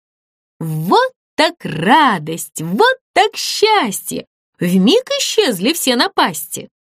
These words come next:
Призрак. Да чего ж я подобрел? Даже балахон вспотел.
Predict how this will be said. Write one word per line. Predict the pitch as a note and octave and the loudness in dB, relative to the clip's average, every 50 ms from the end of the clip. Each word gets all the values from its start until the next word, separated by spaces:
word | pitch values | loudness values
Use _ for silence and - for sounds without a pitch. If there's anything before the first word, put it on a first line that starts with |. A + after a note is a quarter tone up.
| _ _ _ _ _ - | _ _ _ _ _ 2
Призрак. | A3 A#3+ B3+ A3+ F3 - C3+ - - _ _ _ _ _ _ _ _ _ - | 2 4 4 2 0 -2 -8 -14 -14 _ _ _ _ _ _ _ _ _ -16
Да | D3+ C#3+ D3 D#3 G#3+ C4+ C#4+ C4+ | -14 -10 -2 0 2 2 2 0
чего | - - A#3 C#4+ D4 C#4 D4 D#4 D4 C4+ B3 | -2 0 0 0 2 4 4 4 4 2 0
ж | - - - | 0 -2 -4
я | - G#3+ B3 B3 A#3 | -2 0 2 2 2
подобрел? | A3+ - F#3+ A3 A3 A3+ A3+ G#3 D#3+ - F3+ G3 A3+ C#4 E4+ F4 - - _ _ _ _ _ _ _ _ | 0 -2 -2 0 0 0 -2 -2 -2 -4 0 2 2 2 2 -2 -4 -8 _ _ _ _ _ _ _ _
Даже | - D#3 D#3+ D#3+ F#3 A#3 B3+ C4 C#4 B3+ F#3 F3 A#3+ D4 | -10 -4 0 2 4 4 4 2 2 0 0 0 0 0
балахон | B3+ F#3 A#3 D4 F4 A4 B4+ - - G3+ A#3 B3+ C#4+ F4 G4+ | 2 0 0 2 2 0 0 0 0 2 2 2 2 0 -2
вспотел. | A#4 - - _ - C5 B4+ - - G3 E3+ D#3 C3+ B2+ - _ | -6 -8 -8 _ -2 -2 -2 0 -4 -4 -6 -6 -6 -10 -14 _